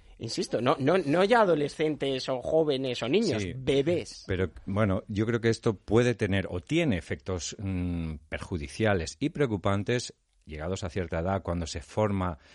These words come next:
Speaker 2: esta imagen de uno mismo, ¿no? De la adolescencia, en la que el cuerpo tiene tanta presencia, tanta importancia, las identidades,
Speaker 1: Yo
Speaker 2: la
Speaker 1: me estoy poniendo gordo.
Speaker 2: Pues, eh,
Speaker 1: A
Speaker 2: no,
Speaker 1: ver, la to-, la, hoy
Speaker 2: eh,
Speaker 1: hay
Speaker 2: eh.
Speaker 1: torrija, ah,
Speaker 2: <laughs>
Speaker 1: <laughs> le digo a la audiencia que hoy hay torrija también,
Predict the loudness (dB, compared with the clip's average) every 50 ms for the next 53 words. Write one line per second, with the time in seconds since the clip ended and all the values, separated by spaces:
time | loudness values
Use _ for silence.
0 | -18 -14 -12 -8 -6 -4 -4 -4 -2 -2 -2 -2 -2 -2 -2 0 0 0 0 0
1 | 0 -2 -2 -2 -2 0 0 0 0 0 0 0 0 0 0 -2 -4 -4 -4 -4
2 | -6 -6 -6 -8 -8 -10 -10 -10 -12 -10 -4 0 0 0 0 0 -2 -2 0 0
3 | 0 -2 -4 -6 -10 -12 -14 -14 -12 -12 -14 -12 -12 -12 -10 -8 -8 -8 -8 -8
4 | -10 -10 -10 -12 -14 -14 -12 -6 -2 -2 -2 -2 -2 -4 -6 -6 -6 -8 -8 -10
5 | -10 -10 -10 -12 -8 -2 0 0 0 0 -2 -2 -4 -2 -2 -2 -4 -8 -16 -20
6 | -20 -20 -20 _ -16 -14 -12 -12 -12 -12 -12 -12 -10 -6 -4 -2 0 2 2 2
7 | 2 2 2 2 0 0 -4 -8 _ -20 -20 -20 -20 -14 -8 -6 -4 -2 -2 -2
8 | -4 -4 -4 -2 -4 -4 -6 -6 -6 -8 -10 -10 -12 -16 -18 -20 _ _ _ _
9 | _ _ _ _ _ -6 -2 -2 0 -2 -2 -4 -8 -8 -6 -4 -2 -2 0 0
10 | 0 -2 -2 -4 -4 -6 -4 0 2 4 6 8 8 8 8 8 8 6 2 2
11 | 0 -4 -4 -4 -4 -4 -2 0 4 4 4 6 6 6 6 6 6 4 2 4
12 | 4 4 2 2 2 2 4 4 4 4 2 -2 0 0 0 2 2 2 2 2
13 | 0 0 0 2 2 2 2 2 2 4 4 2 2 2 -2 -2 -4 -4 -4 -2
14 | -4 -4 -4 -4 -2 -4 -4 -4 -4 -8 -8 -6 -6 -6 -6 -6 -6 -6 -4 -4
15 | -4 -4 -6 -8